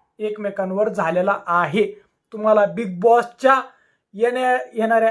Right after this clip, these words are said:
एपिसोडमध्ये हे बघायला भेटणार आहे की अरबाज आणि वैभवमध्ये जबरदस्त वादावाद झालेली आहे. हो मित्रांनो, निकी आणि जान्हवीने अडवायचा त्यांना प्रयत्न केला, पण वैभवने कोणाचंच काय ऐकलं नाही.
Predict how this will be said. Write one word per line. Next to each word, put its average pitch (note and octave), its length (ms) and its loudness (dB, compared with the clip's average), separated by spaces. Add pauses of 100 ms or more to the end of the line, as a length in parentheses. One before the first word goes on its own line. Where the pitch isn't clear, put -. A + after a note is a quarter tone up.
एपिसोडमध्ये A3+ 680 0
हे A#3 280 0
बघायला G#3+ 420 4
भेटणार G#3+ 320 -2
आहे G3+ 240 -2
की G#3 140 -12
अरबाज G3 640 2
आणि F#3+ 200 -8
वैभवमध्ये A#3 840 2 (480)
जबरदस्त G3+ 600 -2
वादावाद E3+ 560 -4
झालेली D3+ 300 -8
आहे. C3+ 220 -12 (260)
हो G3+ 80 -6
मित्रांनो, G#3+ 400 -2
निकी A#3+ 440 -4
आणि G3+ 280 -2
जान्हवीने G#3+ 420 2
अडवायचा G#3 420 0
त्यांना G#3 240 -4
प्रयत्न G3+ 480 -4
केला, B3+ 460 2 (580)
पण F3 100 -12
वैभवने A#3 720 4
कोणाचंच G3 540 -4
काय G3 240 -4
ऐकलं G3+ 400 -4
नाही. A#3+ 140 -4